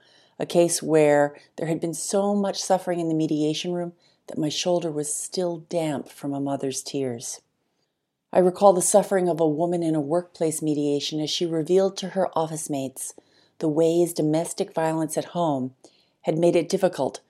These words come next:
to do the physical parts of her job sometimes. I recall the crushed and horrified expressions of a teenage son and daughter when their aunt pointed across the table to them less than three minutes into a mediation related to their deceased's mother's estate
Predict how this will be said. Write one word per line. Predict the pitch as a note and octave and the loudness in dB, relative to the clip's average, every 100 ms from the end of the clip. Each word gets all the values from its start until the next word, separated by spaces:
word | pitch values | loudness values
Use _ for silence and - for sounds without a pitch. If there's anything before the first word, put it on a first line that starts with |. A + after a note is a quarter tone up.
| _ - | _ -10
to | D#3+ | -2
do | D#3 | 0
the | D3+ | 0
physical | D3 F#3+ F3+ D3 | 0 -4 -2 -4
parts | C3+ - C3 - | -6 -6 -6 -8
of | - | -10
her | |
job | C3+ D3+ D3+ D3+ | -6 -4 -4 -6
sometimes. | - A#2 A#2 A2 G#2 G2+ - _ _ _ _ _ _ _ _ _ _ - | -8 -10 -10 -12 -12 -14 -18 _ _ _ _ _ _ _ _ _ _ 0
I | E3 | 2
recall | E3 E3 E3+ | 2 6 6
the | E3 | 6
crushed | E3 - F3 F3 - | 0 0 0 0 -6
and | F3 | -8
horrified | D3 - F#3 F#3 D#3+ C3+ B2 A#2 | -6 4 10 10 8 4 2 2
expressions | A#2+ - D#3 C3+ - A#2 A2+ - - _ _ _ | -2 -4 0 0 0 -4 -6 -12 -20 _ _ _
of | - | -8
a | D3 | -8
teenage | - F3 E3+ E3 D#3+ | -4 -2 -2 -2 -4
son | - E3 D#3 | -2 0 2
and | D3 | 2
daughter | C#3+ C#3 C3 B2+ _ _ _ _ - | 2 0 0 -4 _ _ _ _ -2
when | D#3 | 2
their | D3+ - | 2 2
aunt | E3 E3+ D3 - | 0 0 -2 -6
pointed | - G3+ G#3 G#3 | 0 0 2 0
across | - F#3 F3+ | 4 2 2
the | - | -4
table | D#3 E3 D#3 | 2 4 4
to | C#3+ C#3 | 0 -2
them | B2+ A#2 B2 _ - | -4 -4 -6 _ -4
less | - E3+ E3+ | 4 4 4
than | E3+ D#3+ | 2 2
three | - - G#3+ | -4 0 2
minutes | B3 A3 G#3 G3+ | 4 4 2 -2
into | F#3+ F#3+ | 2 2
a | |
mediation | F#3 F3+ E3+ E3 E3 D#3+ | 2 2 2 2 0 0
related | D3+ D3 D3+ D3 D3 | 2 4 6 4 2
to | D3 | 0
their | C#3+ | 0
deceased's | C#3 C#3 - F#3 F#3 - - | 0 -4 -2 -2 -2 -8 -6
mother's | C#3+ C#3 C3+ B2+ | -2 0 0 -2
estate | A#2 - - F3 B2 - | -6 -8 -4 -2 0 -4